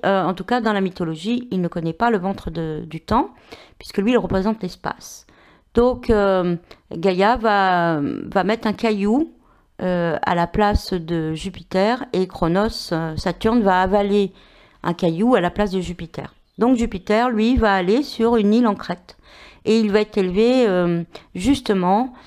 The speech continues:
euh, par des femmes, euh, qui sont ces fameuses femmes, euh,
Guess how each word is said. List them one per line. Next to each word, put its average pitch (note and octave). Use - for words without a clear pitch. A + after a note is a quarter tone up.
euh, F3
par G#3
des F3
femmes, B3
euh, -
qui F#3
sont B3
ces A#3
fameuses F#3+
femmes, A#3+
euh, F3+